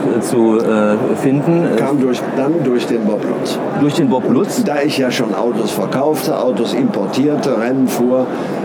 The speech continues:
Speaker 2: war für mich eigentlich immer der Gedanke, nachdem ich ja nun mit Pizzarini, äh, ver-, lass die Finger davon, Lamborghini, vergess es,
Speaker 1: Ja.
Speaker 2: Maserati,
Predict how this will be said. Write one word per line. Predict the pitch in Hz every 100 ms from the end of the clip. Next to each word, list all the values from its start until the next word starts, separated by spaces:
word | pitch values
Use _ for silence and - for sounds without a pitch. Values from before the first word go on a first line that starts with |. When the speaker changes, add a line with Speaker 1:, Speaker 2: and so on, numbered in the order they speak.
| -
Speaker 2:
war | 117 120
für | - 127
mich | 117 131 135
eigentlich | - 135 127 - - 131
immer | 156 151
der | 135 139
Gedanke, | 127 120 127 143 139 139 139 120
nachdem | 113 123 131
ich | 120 117
ja | 120
nun | 113 113 104 95 - - - -
mit | 110 185
Pizzarini, | 135 120 127 107 127 143 143 135
äh, | 120 - 85 - - - -
ver-, | - - -
lass | 113 123
die | 131
Finger | - 135 139
davon, | 131 127 120 123 131 120 101 87 - - - - - - - -
Lamborghini, | 123 127 120 113 139 139 131 113 107 98 87 - - - - -
vergess | 120 107 135 135
es, | 135 123 - - -
Speaker 1:
Ja. | 135 117
Speaker 2:
Maserati, | 120 131 113 110 139 135